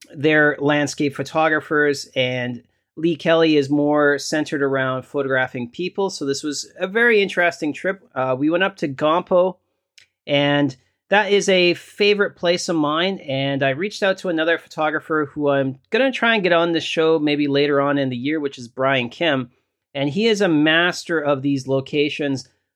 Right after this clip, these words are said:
up and down this side of the country. So I really wanna touch base and hopefully at some point in time, even just get out and shoot with him. At any rate, Lee and I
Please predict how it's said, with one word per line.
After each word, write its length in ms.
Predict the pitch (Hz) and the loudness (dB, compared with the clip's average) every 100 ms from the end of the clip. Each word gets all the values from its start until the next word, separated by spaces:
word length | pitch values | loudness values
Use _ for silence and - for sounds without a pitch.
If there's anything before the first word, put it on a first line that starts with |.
| _ _ | _ _
up 220 | 185 196 | -2 0
and 180 | 202 175 | 0 2
down 500 | 160 160 165 160 151 143 | 2 4 4 2 0 -4
this 260 | 135 143 | -6 -6
side 420 | - 147 143 143 | -4 0 2 2
of 300 | 139 131 127 | 0 0 0
the 80 | 123 | -2
country. 540 | 123 - 175 - 175 160 | -6 -6 -6 -2 -2 -2
So 240 | - 139 | 0 2
I 60 | 135 | 2
really 300 | 143 220 208 | 2 0 2
wanna 240 | 180 165 | 0 0
touch 340 | - 147 - | -2 -4 -4
base 340 | - 143 156 - | -2 0 0 -4
and 80 | 120 | -4
hopefully 400 | 208 262 226 135 | -2 0 0 0
at 80 | |
some 240 | - 190 233 | 0 -4 -2
point 260 | 170 123 | -4 -4
in 40 | - | -6
time, 200 | 120 123 | -8 -4
even 220 | 143 165 | -4 -2
just 220 | 143 131 | -4 -4
get 160 | 147 135 | -2 2
out 220 | 139 143 | 2 0
and 280 | 131 120 110 | -2 -4 -6
shoot 360 | - - 208 180 | -10 -10 -8 -4
with 160 | 139 | -4
him. 240 | 113 104 101 _ _ | -4 -10 -12 _ _
At 140 | 185 | 0
any 140 | 214 226 | 2 4
rate, 260 | 170 170 | 2 2
Lee 240 | 147 147 170 | 0 2 4
and 100 | 165 | 4
I 380 | 156 156 151 | 4 4 2